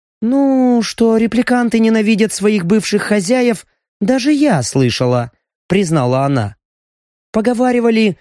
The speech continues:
что при встрече расправляются с корпоратами с особой жестокостью. Что до остального,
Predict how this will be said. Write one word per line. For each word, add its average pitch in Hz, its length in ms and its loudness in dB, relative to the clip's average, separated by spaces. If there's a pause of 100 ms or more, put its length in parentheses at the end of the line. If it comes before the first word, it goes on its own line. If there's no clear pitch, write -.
(160)
что - 220 -2
при 214 200 0
встрече 247 560 -2
расправляются 233 720 -2
с - 80 -6
корпоратами 220 680 -2
с 196 140 -4
особой 196 460 0
жестокостью. 135 1000 -2 (800)
Что - 240 -2
до 165 120 0
остального, 147 920 0